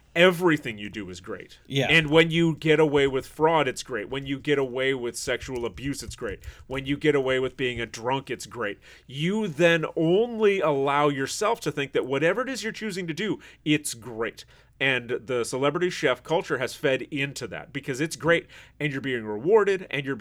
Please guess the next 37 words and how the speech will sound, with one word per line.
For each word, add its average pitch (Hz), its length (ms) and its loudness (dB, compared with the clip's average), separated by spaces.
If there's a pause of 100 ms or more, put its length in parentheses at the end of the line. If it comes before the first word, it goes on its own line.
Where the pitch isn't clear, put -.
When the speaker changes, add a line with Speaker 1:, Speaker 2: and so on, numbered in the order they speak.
(120)
Speaker 1:
you're 120 160 -8
on 90 120 -12
T 127 180 -14
V, 233 180 -6
your 190 160 -2
picture's 127 360 -6
in 101 100 -8
a 107 40 -8
magazine, 214 580 -2
all 143 200 -2
of 147 60 -2
this 220 120 -4
kind 139 140 -2
of 135 60 -6
stuff. 139 160 -2
You 135 100 -6
get - 80 -8
your 139 80 -2
little - 80 -8
fucking - 220 -4
tweezers. 247 500 -8 (640)
All 190 420 10
of 123 140 2
that 104 380 -2 (540)
comes 165 300 0
from 131 360 -2
this 127 220 -2
celebrity 123 500 -4
chef 113 300 -4
notion. 180 280 -2
So 139 240 4
a 123 40 0
show 208 220 0
like 254 260 -2
that 214 220 -4
that - 120 -2
shows 131 580 -2